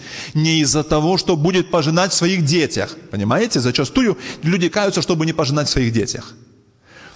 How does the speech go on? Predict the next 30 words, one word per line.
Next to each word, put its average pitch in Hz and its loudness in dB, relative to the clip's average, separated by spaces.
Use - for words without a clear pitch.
Но 120 2
не 135 2
те 170 0
же 139 2
мотивы. 143 -2
Потому 143 0
что 165 -2
получается, 147 0
если 160 0
мы 98 2
только 131 0
в 160 -2
этой 175 0
жизни 107 0
надеемся 127 0
на 113 0
Христа, 135 -2
то 160 -2
мы 175 2
несчастнее 320 2
всех 294 0
человеков. 277 0
Тогда 277 4
получается, 247 2
извините, 214 2
пожалуйста, 165 2
у 175 2
него 208 2
нету 196 0
детей, 311 0